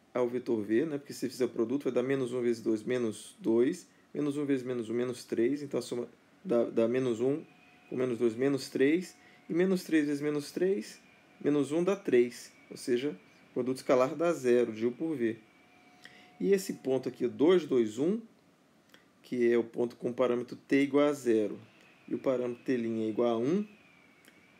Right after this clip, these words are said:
né? Se você substituir t' igual a um aqui, você vai obter dois, dois, um. Ou seja, esse ponto dois, dois, um pertence tanto a R quanto a S.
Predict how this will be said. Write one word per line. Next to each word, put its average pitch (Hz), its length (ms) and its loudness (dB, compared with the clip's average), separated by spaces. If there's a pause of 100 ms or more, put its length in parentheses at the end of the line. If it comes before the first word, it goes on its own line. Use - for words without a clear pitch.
(220)
né? 127 120 -8
Se 135 140 -10
você 139 120 -12
substituir 135 440 -4
t' 143 140 -2
igual 120 600 0
a 117 120 0
um 123 280 0
aqui, 110 300 -4
você 180 100 -8
vai 151 80 0
obter 120 360 -2
dois, 139 640 0 (560)
dois, 127 760 2 (1040)
um. 156 200 2
Ou - 720 -16
seja, 135 260 -2
esse - 180 -4
ponto 131 420 -4
dois, 127 240 0
dois, 117 280 -2
um 180 140 -2
pertence 170 440 -6
tanto 196 220 -2
a 190 40 0
R 185 180 2
quanto 214 200 -6
a 277 40 0
S. 131 340 -6